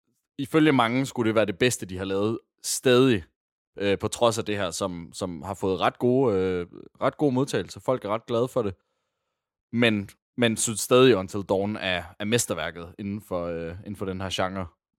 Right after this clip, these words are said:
Men det, det kan vi jo så ikke snakke så meget om, i det ingen af os har spillet det, så det må vi tage en anden gang.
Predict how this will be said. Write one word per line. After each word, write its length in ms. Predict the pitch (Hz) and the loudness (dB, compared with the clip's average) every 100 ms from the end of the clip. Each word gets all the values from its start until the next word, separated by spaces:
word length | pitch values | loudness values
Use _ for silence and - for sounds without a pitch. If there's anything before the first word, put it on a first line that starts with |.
| - | -6
Men 140 | 104 | 0
det, 220 | 101 127 - | 4 4 4
det 180 | 156 | 2
kan 120 | - 127 | 2 4
vi 40 | |
jo 100 | 117 | 4
så 260 | 113 107 101 - | 6 4 4 -4
ikke 140 | 113 | -6
snakke 240 | - 104 - | 0 0 0
så 60 | |
meget 160 | 107 95 | 0 0
om, 80 | 92 | 0
i 60 | |
det 180 | 95 104 | -2 -2
ingen 180 | 101 113 | -2 -2
af 60 | 92 | -2
os 100 | 87 | -4
har 60 | |
spillet 320 | 101 113 107 87 | -4 -2 -2 -2
det, 160 | 82 | -6
så 80 | 110 | -6
det 120 | 107 | 0
må 100 | 123 | 2
vi 100 | 113 | 2
tage 120 | 107 113 | 2 0
en 60 | |
anden 160 | 101 107 | 0 -4
gang. 320 | 92 - - | -8 -10 -16